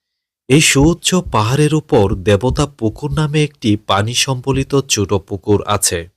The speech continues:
বর্তমানে স্বর্ণ মন্দির উপাসনালয়টি বান্দরবান জেলার একটি অন্যতম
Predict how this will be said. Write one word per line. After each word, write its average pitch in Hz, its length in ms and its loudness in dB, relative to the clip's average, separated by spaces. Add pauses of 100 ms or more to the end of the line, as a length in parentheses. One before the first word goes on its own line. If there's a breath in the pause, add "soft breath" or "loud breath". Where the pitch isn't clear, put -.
(440)
বর্তমানে 135 580 2
স্বর্ণ 120 380 2
মন্দির 143 460 2
উপাসনালয়টি 127 1120 0 (140)
বান্দরবান 135 720 0
জেলার 147 320 0
একটি 151 360 -2
অন্যতম 139 720 0